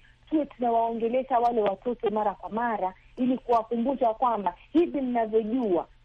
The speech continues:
sawa, kuna hivi, lakini mjue madhara yake ni haya ya baadaye.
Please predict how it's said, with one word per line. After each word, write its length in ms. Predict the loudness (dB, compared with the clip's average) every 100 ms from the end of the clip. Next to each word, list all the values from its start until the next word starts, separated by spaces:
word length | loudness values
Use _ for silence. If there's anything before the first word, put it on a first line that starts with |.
| _ -2
sawa, 380 | 0 0 -4 -6
kuna 200 | -4 0
hivi, 360 | 0 0 0 0
lakini 360 | -2 -2 -4 -2
mjue 400 | 0 2 2 2
madhara 360 | -2 -2 0
yake 260 | 0 0 -2
ni 120 | -4
haya 300 | -2 0 0
ya 140 | 0 -2
baadaye. 500 | -4 -6 -6 -8